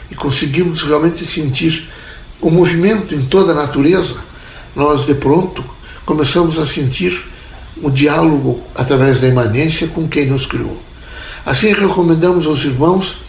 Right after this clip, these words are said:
que pacientemente sejam mais atentos para os sentidos, pacientemente façam mais avaliações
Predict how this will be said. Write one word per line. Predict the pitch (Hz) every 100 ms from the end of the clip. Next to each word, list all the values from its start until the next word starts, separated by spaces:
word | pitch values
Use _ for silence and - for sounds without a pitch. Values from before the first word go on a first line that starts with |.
| - - - -
que | 165
pacientemente | 165 151 - 208 214 196 185 143 - - - - - - -
sejam | - 180 180
mais | 175 170
atentos | 160 135 - 196 165 - - - - - - - - -
para | 143
os | 131
sentidos, | 135 127 - 151 107 - - - - - -
pacientemente | 165 160 220 214 185 165 185 180 - 165 - - - - -
façam | 190 190 - 170
mais | 175 165
avaliações | 165 165 147 131 - 170 175 165 -